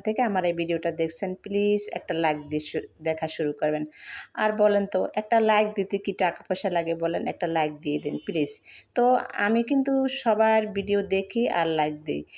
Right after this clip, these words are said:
তো আসলে <laughs> এটা আসলে এমন একটা জায়গা, এখানে মানে কি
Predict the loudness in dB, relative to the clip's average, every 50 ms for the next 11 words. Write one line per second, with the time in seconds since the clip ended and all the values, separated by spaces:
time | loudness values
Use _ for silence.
0 | -16 -16 -16 _ -2 0 2 2 4 2 2 2 2 2 2 2 2 0 0 -2
1 | -6 -6 -4 -4 -2 -2 -4 -4 -6 -6 -4 0 0 0 0 0 -2 -4 -4 -4
2 | -4 -2 0 0 0 2 0 -2 -2 -2 -4 -4 -4 -4 _ -8 -4 0 0 2
3 | 2 2 2 0 0 0 0 -2 -4 -4 -4 -4 -6 -8 -12 -16 -20 -20 -18 -18
4 | -18 -18 -16 -10 -4 0 0 2 2 2 0 -2 -2 -4 -6 -8 -10 -14 -20 _
5 | -20 -20 -20 -20 _ _ _ _ -16 -12 -10 -10 -10 -12 -10 -4 0 2